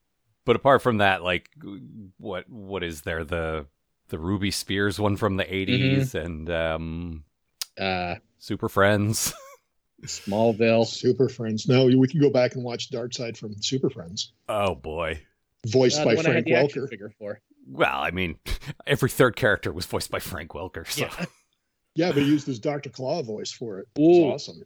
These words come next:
Speaker 1: Well, that's a
Speaker 2: Okay, that's, that's pretty good.
Speaker 1: That's not a bad choice. But, uh, we are at the big finale for this season, which
Speaker 2: Mm-hmm.
Speaker 1: where, in, in which all of this, uh,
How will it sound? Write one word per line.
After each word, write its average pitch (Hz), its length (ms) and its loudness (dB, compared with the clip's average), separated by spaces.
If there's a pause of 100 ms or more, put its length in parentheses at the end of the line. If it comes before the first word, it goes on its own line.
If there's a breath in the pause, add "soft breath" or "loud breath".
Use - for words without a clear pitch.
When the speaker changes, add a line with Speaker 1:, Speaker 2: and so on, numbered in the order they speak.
Speaker 1:
Well, 330 340 -12
that's - 100 -4
a - 40 2
Speaker 2:
Okay, 139 220 -2
that's, 135 280 -2
that's 156 200 2
pretty 160 180 0
good. 139 320 0 (180)
Speaker 1:
That's - 240 -12
not 277 160 -6
a - 20 -4
bad 190 280 -2
choice. 110 320 2 (480 soft breath)
But, 147 260 4
uh, 151 160 10
we 156 120 4
are 214 120 4
at 214 140 2
the 165 40 -2
big 147 200 2
finale 127 400 6
for 123 120 0
this 101 160 4
season, 92 600 0
which 95 240 -4
Speaker 2:
Mm-hmm. 135 160 -4
Speaker 1:
where, 101 100 4
in, 107 260 -6
in 117 240 0
which 117 340 0
all 110 260 2
of 95 140 0
this, 101 280 0
uh, 92 320 2